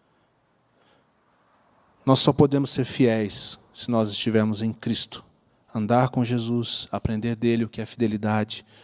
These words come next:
ficar na palavra de Deus, sermos lembrados. Toda vez que você estiver se sentindo meio que infiel, meio que fraquejando, volte pra palavra. Leia, lembre-se o quanto Deus é fiel.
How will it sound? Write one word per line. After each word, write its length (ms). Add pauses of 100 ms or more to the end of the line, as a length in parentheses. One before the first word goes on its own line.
ficar 400
na 120
palavra 440
de 140
Deus, 400
sermos 300
lembrados. 680
Toda 220
vez 120
que 80
você 140
estiver 300
se 80
sentindo 500 (880)
meio 160
que 140
infiel, 680
meio 200
que 120
fraquejando, 680
volte 320
pra 120
palavra. 580 (460)
Leia, 420 (280)
lembre-se 380
o 40
quanto 280
Deus 200
é 60
fiel. 420